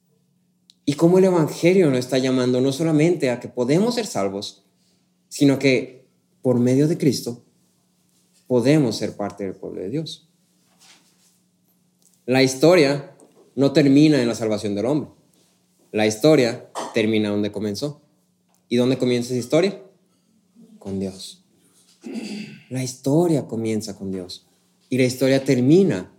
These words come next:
con Dios. El nacimiento de Jesús no es la Navidad, ni la razón completa de Navidad. Jesús nació para traer salvación a los hombres, pero la salvación de los hombres no es en sí un fin,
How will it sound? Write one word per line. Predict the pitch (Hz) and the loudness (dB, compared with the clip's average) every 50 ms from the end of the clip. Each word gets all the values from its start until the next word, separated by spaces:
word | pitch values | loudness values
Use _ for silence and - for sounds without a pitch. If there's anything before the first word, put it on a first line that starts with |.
| _ _ _ _ _ | _ _ _ _ _
con | - 95 95 92 | -8 -6 -4 -4
Dios. | 90 85 85 - - - _ _ _ _ _ _ _ _ _ _ _ _ _ _ _ _ _ _ _ _ _ _ _ _ _ _ _ _ _ _ _ _ _ _ _ _ - | -4 -6 -8 -12 -20 -20 _ _ _ _ _ _ _ _ _ _ _ _ _ _ _ _ _ _ _ _ _ _ _ _ _ _ _ _ _ _ _ _ _ _ _ _ 2
El | 135 143 | 4 6
nacimiento | 143 143 139 143 147 147 147 143 156 | 6 6 6 6 6 6 6 6 4
de | 151 135 | 4 4
Jesús | 143 143 156 160 160 151 - - - - - | 4 4 4 4 4 4 2 -4 -12 -6 -2
no | 123 131 135 139 143 | 2 4 4 6 6
es | 151 147 143 139 | 6 6 6 4
la | 139 139 | 4 2
Navidad, | 135 135 123 120 123 131 143 160 - - - _ _ _ _ _ _ _ _ _ _ | 2 2 2 2 2 2 2 0 -4 -8 -20 _ _ _ _ _ _ _ _ _ _
ni | - 135 139 | 4 4 6
la | 139 131 | 6 4
razón | 135 139 151 143 139 | 4 2 2 2 4
completa | - 151 147 123 139 156 185 - 147 | 4 4 2 4 4 2 2 2 2
de | 131 113 | 0 0
Navidad. | 110 107 104 101 95 92 90 - - _ _ _ _ _ _ _ _ _ _ _ _ _ _ - | 2 2 2 2 2 0 -4 -8 -14 _ _ _ _ _ _ _ _ _ _ _ _ _ _ 0
Jesús | 143 135 147 151 | 0 4 6 6
nació | 151 156 151 147 - 156 156 156 156 | 6 6 4 4 4 4 4 6 6
para | 156 151 147 139 | 4 4 4 4
traer | - 131 131 135 139 | 4 4 4 4 2
salvación | 151 147 135 135 131 - 151 165 180 190 - - _ _ _ | 2 2 2 2 2 2 2 2 2 0 -6 -12 _ _ _
a | - 120 | -2 0
los | 120 120 113 151 | 0 0 2 0
hombres, | 165 202 190 110 - - - _ _ _ _ _ _ _ _ _ _ | 0 0 0 -2 -4 -8 -14 _ _ _ _ _ _ _ _ _ _
pero | - 143 147 | 2 4 4
la | 147 | 4
salvación | 147 160 147 147 147 143 151 147 151 | 4 4 4 4 4 4 4 4 6
de | 156 | 6
los | 151 143 - - | 6 4 4 4
hombres | 170 196 208 185 156 147 143 - - - _ _ | 2 4 4 6 4 4 2 0 -4 -16 _ _
no | 117 127 135 143 | -2 2 2 2
es | 143 165 | 4 4
en | 170 165 156 - | 2 2 2 0
sí | - - 160 165 156 117 - - - - _ _ _ _ _ _ _ | -2 -2 0 2 2 0 0 -4 -10 -20 _ _ _ _ _ _ _
un | 120 120 120 | -4 -4 -4
fin, | - - 160 170 151 - - - - | 0 2 2 2 2 0 -6 -14 -20